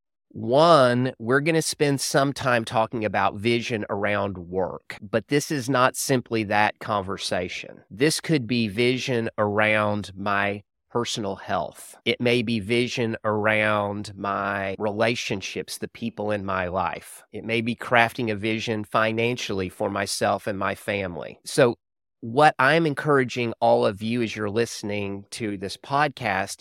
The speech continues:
is take away what is the most relevant and timely vision crafting development exercise for you. We're gonna give a lot of tips. And as I tell,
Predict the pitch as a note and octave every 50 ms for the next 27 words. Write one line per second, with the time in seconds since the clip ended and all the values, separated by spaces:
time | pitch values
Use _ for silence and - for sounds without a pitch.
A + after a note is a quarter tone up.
0 | _ - A2 G#2 G#2 G#2+ G2+ - - - - C#3+ C#3+ E3+ E3+ - F#3+ E3 C3+ B2+
1 | A#2+ A#2 A#2 A#2 A#2 A2+ G#2 G2+ A2 A#2 A2+ - A#2 A2 G2+ - A2+ G#2 G#2+ A2
2 | G#2+ G#2+ - - - F#2 F2+ G#2 G#2+ G#2 A#2+ D3 D3+ C3+ C#3 D3+ D3+ D3 D3 -
3 | - - _ _ _ _ _ _ _ _ _ _ - - G#2+ G#2 - - - -
4 | - C3+ C3+ C#3 C#3 C3+ C3+ C3+ C3+ C3 B2+ B2+ B2+ B2 - - G2+ F#2+ G#2 B2
5 | C3+ C#3 C#3 C3 - C#3 C3 B2+ B2 B2 A#2+ A#2+ - _ - - - - A#2+ A#2+
6 | B2 A#2+ - - - B2+ B2 A#2+ A#2 A2+ A2 _ - A#2 G2+ F#2+ A2+ A#2+ A#2+ B2
7 | - A#2 A2+ A2+ - _ - A2+ A2+ - - - A2+ - - - G#2+ G2 F#2 F2+
8 | F2+ F#2 F#2 F#2+ F#2 - - - _ _ _ _ - - A2 G#2+ G2+ G2 F2+ F2+
9 | G2 G2 F2+ E2 D2 - - - - F#3+ C3 A#2+ C3+ C3 C#3+ C#3+ C#3 A#2+ C3 A2+
10 | A2+ A2 G#2+ G#2+ A2 B2 D3+ - - - D#3+ C#3 G#2 - - - - - - -
11 | - - _ _ _ _ _ - A2 G#2 G#2+ A2 G#2 - - A2 G#2+ - - B2
12 | B2 B2 B2 A#2+ A#2 A2+ A2+ -